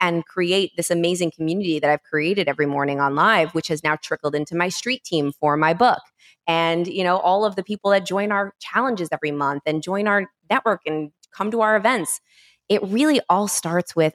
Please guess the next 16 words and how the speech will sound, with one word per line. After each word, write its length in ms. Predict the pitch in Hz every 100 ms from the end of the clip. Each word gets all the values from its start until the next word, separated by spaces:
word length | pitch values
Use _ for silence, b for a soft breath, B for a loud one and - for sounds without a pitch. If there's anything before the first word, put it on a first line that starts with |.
| -
allowing 500 | 156 170 180 220 226
yourself 560 | 185 - 160 151 143 _ _ _
to 100 | - 170
be 220 | 180 180
a 40 | 156
human 580 | - 165 180 143 135 127
in 140 | 151
front 240 | - 160
of 60 | 165 -
people. 240 | 196 170 147
And 220 | 156 147
that's 300 | 185 190 -
what 100 | 180
creates 420 | - 160 151 147 -
authentic 480 | 147 - 147 143 -
connection. 400 | - 127 -